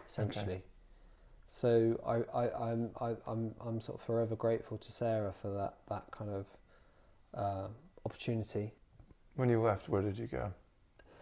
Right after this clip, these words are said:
Speaker 1: So the, uh, what happened was that Sarah, um,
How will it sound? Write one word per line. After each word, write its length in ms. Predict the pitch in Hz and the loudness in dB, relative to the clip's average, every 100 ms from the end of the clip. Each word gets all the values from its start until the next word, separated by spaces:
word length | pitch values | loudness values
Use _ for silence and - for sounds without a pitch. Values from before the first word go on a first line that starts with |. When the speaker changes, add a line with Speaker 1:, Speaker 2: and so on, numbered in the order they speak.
| - | -14
Speaker 1:
So 300 | - 202 202 | 4 12 12
the, 160 | 196 202 | 12 10
uh, 1200 | - - 135 - - - - - - - - - - - - - | 6 -4 -4 -4 -6 -10 -16 -18 -14 -12 -12 -12 -14 -20 -18 4
what 220 | 190 185 | 4 4
happened 280 | 220 202 156 | 4 6 8
was 200 | 139 131 | 8 6
that 120 | 151 | -2
Sarah, 720 | - 190 190 180 165 160 - 156 | 6 10 12 12 12 10 6 4
um, 540 | 139 135 135 135 139 | 6 6 6 4 -2